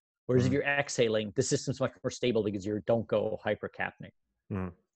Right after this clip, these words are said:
Speaker 1: So, um, that's something maybe you could try it yourself as well. Like, try it with, do the whole thing about, like, trying to hold, hold, and one with exhaling and one, and then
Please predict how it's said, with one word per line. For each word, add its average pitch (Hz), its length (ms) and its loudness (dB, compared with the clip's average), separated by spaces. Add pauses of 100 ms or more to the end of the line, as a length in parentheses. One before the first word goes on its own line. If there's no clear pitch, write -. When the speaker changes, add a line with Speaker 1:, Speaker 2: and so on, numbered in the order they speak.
(120)
Speaker 1:
So, 101 420 -6
um, 98 260 -6
that's 120 260 -4
something 120 240 -2
maybe 113 180 -2
you 104 80 -6
could - 120 -10
try 107 180 2
it 98 80 -2
yourself 104 460 -6
as 90 100 -8
well. 98 180 2
Like, 98 140 -2
try 120 280 4
it 123 100 2
with, 120 280 2 (460)
do 147 80 6
the 156 80 8
whole 143 240 8
thing 127 480 2
about, 113 160 2
like, 113 200 2
trying 120 180 0
to 110 100 2
hold, 147 300 8
hold, 139 420 6 (180)
and 123 160 -2
one 120 300 4
with 127 180 4
exhaling 110 1000 -2
and 110 100 -4
one, 107 320 0 (300)
and 120 120 0
then 120 280 2